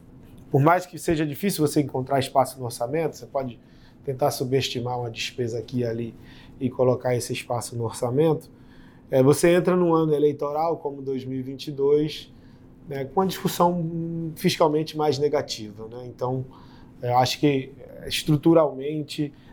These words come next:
apesar de você não, não ter a perspectiva desses aumentos no curto prazo, de ter uma nova deterioração fiscal, você, é, coloca, né, o, o, a discussão sobre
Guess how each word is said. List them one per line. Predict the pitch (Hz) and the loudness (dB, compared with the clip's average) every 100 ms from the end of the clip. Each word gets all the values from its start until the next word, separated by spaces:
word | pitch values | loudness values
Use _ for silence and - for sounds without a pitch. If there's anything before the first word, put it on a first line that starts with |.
| - | -18
apesar | - 127 - 131 | -2 2 2 2
de | |
você | 127 131 135 | -2 -4 -2
não, | 131 131 120 - | 0 0 -4 -6
não | 135 139 | -2 -2
ter | 143 156 | 2 2
a | |
perspectiva | 156 131 - 135 - 127 131 | 2 -4 -4 -10 -8 -8 -8
desses | 120 131 127 - | -4 -6 -6 -2
aumentos | 135 120 127 143 131 120 | 0 0 -2 -6 -6 -12
no | 120 113 | -16 -16
curto | 120 - - | -18 -16 -10
prazo, | 127 131 127 123 | -4 0 -2 -4
de | 113 127 127 - - - - | -6 -4 -4 -10 -20 -16 0
ter | 135 | 2
uma | 127 127 | 4 2
nova | 131 127 | 2 0
deterioração | 127 131 131 123 123 120 120 | 0 -2 -2 -4 -6 -8 -12
fiscal, | - 147 - 135 135 139 - - - - - | -12 -10 -4 -2 -2 -6 -14 -20 -20 -20 -8
você, | 131 143 - 131 127 135 135 131 127 | -2 0 0 2 4 4 2 0 -2
é, | 120 123 | -4 -4
coloca, | 123 135 123 127 - 135 131 - - - - - - | 0 0 2 0 -2 -6 -6 -14 -20 -20 -20 -20 -14
né, | 147 | -8
o, | 165 | -6
o, | 139 - 151 - | -4 0 0 0
a | 160 | -6
discussão | 135 - 147 - 196 | -4 -2 0 2 2
sobre | 190 180 160 165 | 2 -2 0 -4